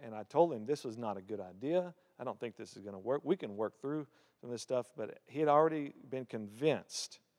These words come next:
see, that he was appointed by God and not. Mm.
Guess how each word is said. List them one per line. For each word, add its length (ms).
see, 360
that 240
he 260
was 280
appointed 360
by 180
God 460
and 160
not. 260
Mm. 280